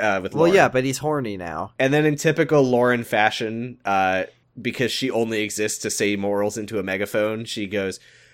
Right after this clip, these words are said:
Speaker 1: "You know, Jesse, we actually shouldn't make plans to go to school together, because what if one of us changes our mind?" Uh, and Jesse says, "Let's live for today, or tonight,"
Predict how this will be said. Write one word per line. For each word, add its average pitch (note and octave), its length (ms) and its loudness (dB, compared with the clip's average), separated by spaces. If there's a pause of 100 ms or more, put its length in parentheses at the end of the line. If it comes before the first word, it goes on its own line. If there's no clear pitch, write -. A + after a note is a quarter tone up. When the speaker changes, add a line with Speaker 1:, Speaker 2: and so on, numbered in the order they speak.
(140)
Speaker 1:
"You E3+ 160 4
know, C4 180 8
Jesse, C#3 720 2
we B2+ 160 2
actually E3+ 380 4
shouldn't G3+ 360 2
make C#3+ 280 2
plans A#3+ 320 2
to C3+ 100 -4
go B2+ 120 2
to B2 100 -2
school C4+ 280 -2
together, G#2+ 440 0
because B2+ 340 -6
what G3+ 180 4
if - 140 0
one D#3+ 160 6
of E3+ 100 2
us B2+ 200 2
changes A2+ 440 -4
our G#3+ 120 6
mind?" F3 560 2 (340)
Uh, G2 360 2 (140)
and A2 220 0
Jesse A#2+ 340 0
says, A2 300 0
"Let's A#2+ 220 -2
live G#2+ 180 0
for G2+ 140 -4
today, G2+ 420 0
or F3 260 -2
tonight," B3+ 960 6